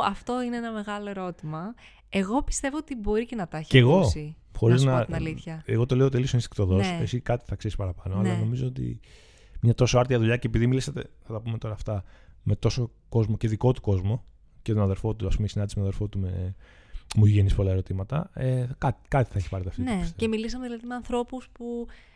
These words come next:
Speaker 1: ε, τον φώναζαν κύριο Παλαιοκώστα. Ε, ο κύριος Παλαιοκώστας μου έκλειψε το αυτοκίνητο, μου το επέστρεψε
Speaker 2: Τρομερό.
Speaker 1: μετά από κάποιους μήνες.
Speaker 2: Τρομερό.
Speaker 1: Δηλαδή, τον σέβονται και τον φοβούνται ταυτόχρονα.
Speaker 2: Μμμ. Τρομερό.
Speaker 1: Ε, ναι.
Speaker 2: Θέλω να μου πεις λίγο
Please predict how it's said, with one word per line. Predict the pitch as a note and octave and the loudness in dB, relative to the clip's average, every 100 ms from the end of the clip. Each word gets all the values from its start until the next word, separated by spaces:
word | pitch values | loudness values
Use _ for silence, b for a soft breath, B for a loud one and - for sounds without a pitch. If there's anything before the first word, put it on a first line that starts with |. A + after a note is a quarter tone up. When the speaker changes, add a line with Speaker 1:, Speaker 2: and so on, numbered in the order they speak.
| B | B
Speaker 1:
ε, | - D2+ B1+ - - - _ - | -14 -12 -12 -16 -20 -20 _ -6
τον | A3 G#3 | -4 -2
φώναζαν | A3 A#3+ A#3+ | -2 -2 -4
κύριο | A#3 A3+ A3+ A#3 | -8 -8 -8 -8
Παλαιοκώστα. | A#3 A3+ B3 B3 A3+ - F3 - | -8 -10 -6 -6 -6 -8 -14 -12
Ε, | F3 F3 | -8 -6
ο | |
κύριος | F3+ G#3 G3+ | -2 -4 -4
Παλαιοκώστας | G#3 G#3 G#3 G#3 A3+ G#3+ | -8 -8 -6 -6 -6 -8
μου | G#3 | -6
έκλειψε | G#3 G#3+ A3 | -8 -10 -10
το | G#3 - | -12 -10
αυτοκίνητο, | G3 - F#3+ G3+ G#3 G3+ G#3 G3+ G3+ G3+ G3+ | -10 -8 -8 -6 -6 -6 -4 -4 -4 -4 -6
μου | G3 | -4
το | G3 | -4
επέστρεψε | F#3+ F#3+ - C3 | -2 -4 6 8
Speaker 2:
Τρομερό. | B2 A#2 | 8 4
Speaker 1:
μετά | A2 G#2+ | 2 2
από | G2+ | 0
κάποιους | G2+ A3 G#3 | -2 -4 -6
μήνες. | G3 G2 F#3+ F#3+ F#3+ | -4 -6 -6 -8 -6
Speaker 2:
Τρομερό. | - G#2+ A2 G#2 G2+ | 4 6 6 4 2
Speaker 1:
Δηλαδή, | G#2+ - B B B B B - | 0 -4 B B B B B -6
τον | G3+ G3 | -2 -2
σέβονται | F#3+ A3+ A#3 A3+ F#3+ F3 D#3+ D#3+ | 0 0 0 0 -2 0 0 -4
και | D#3 - F#3+ | -6 -6 -6
τον | - E3 | -6 -10
φοβούνται | D3+ D#3+ D#3+ E3 - | -8 -10 -10 -12 -14
ταυτόχρονα. | - - G#2+ A#2 D3+ D3+ D3+ | -6 -2 0 -2 -6 -12 -12
Speaker 2:
Μμμ. | A3 | -8
Τρομερό. | - A2 G#2 G2+ G2 - - | 0 2 2 -2 -6 -12 -12
Speaker 1:
Ε, | G3+ G3 G3 G3 F#3+ G3 - | -10 -10 -10 -10 -12 -14 -16
ναι. | A3 F3+ D#3+ | -14 -12 -8
Speaker 2:
Θέλω | - A3+ | 2 4
να | |
μου | G#3+ | 6
πεις | G#3+ G3+ | 6 4
λίγο | E3+ C3+ - | 0 0 -2